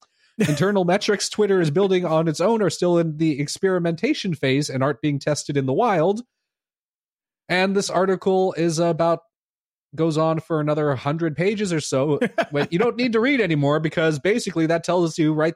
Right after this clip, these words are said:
Speaker 2: there in a nutshell that they aren't doing jack squat, squat. They're not doing anything.
Speaker 1: Yep.
Speaker 2: Nothing. Nothing. It's all been shut down.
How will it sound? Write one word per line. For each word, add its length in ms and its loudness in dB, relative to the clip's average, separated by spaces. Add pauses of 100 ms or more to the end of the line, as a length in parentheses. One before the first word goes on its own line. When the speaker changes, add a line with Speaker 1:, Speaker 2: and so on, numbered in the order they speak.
Speaker 2:
there 180 2
in 80 -2
a 20 0
nutshell 440 0
that 120 -4
they 80 2
aren't 260 0
doing 400 -2 (420)
jack 400 -2
squat, 560 -6
squat. 440 -2 (360)
They're 120 -2
not 160 -2
doing 160 2
anything. 520 0 (340)
Speaker 1:
Yep. 160 2
Speaker 2:
Nothing. 320 -2 (360)
Nothing. 580 -2
It's 160 -4
all 160 2
been 140 0
shut 360 -4
down. 460 0